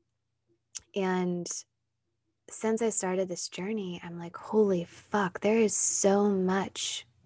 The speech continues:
to me, so much to me." And the more that I learn, the more expansive of a space that I get to hold for myself.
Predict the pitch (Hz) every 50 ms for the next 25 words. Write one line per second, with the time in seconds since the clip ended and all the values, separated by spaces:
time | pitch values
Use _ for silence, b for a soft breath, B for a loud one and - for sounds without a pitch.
0 | - _ - - - 208 214 220 202 180 160 170 - - 208 - _ _ - -
1 | - - - - 262 247 254 262 247 214 180 - - - - - - - - -
2 | - - - - 226 _ _ B B B B B B B B B B B B B
3 | B B B B B _ _ 185 185 185 185 185 185 180 180 180 175 175 175 175
4 | - - - - - _ _ _ - 180 190 190 190 185 190 190 202 202 208 196
5 | 196 180 180 175 175 175 180 190 202 202 196 185 180 175 170 175 170 170 170 170
6 | 165 170 170 175 175 175 175 175 175 175 b b b b b b b b b b
7 | _ _ _ 190 180 - - - - - - 185 175 180 180 180 185 180 - 196
8 | 180 175 175 175 170 170 170 170 180 196 - 180 175 180 175 - - - - -
9 | - 170 180 202 196 - - - 185 - 175 180 208 226 220 220 202 - - -
10 | - 175 175 - 170 170 165 165 - - - 170 165 165 160 156 170 - - -
11 | 190 202 202 - 247